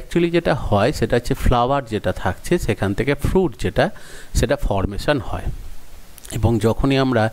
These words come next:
actually fruit সম্পর্কে পড়ি, ফল সম্পর্কে পড়ি, যে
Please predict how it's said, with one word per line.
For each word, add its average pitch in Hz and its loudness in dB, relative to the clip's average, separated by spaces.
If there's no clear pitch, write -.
actually 135 2
fruit 160 4
সম্পর্কে 139 0
পড়ি, 98 0
ফল 135 4
সম্পর্কে 123 0
পড়ি, 92 0
যে 104 0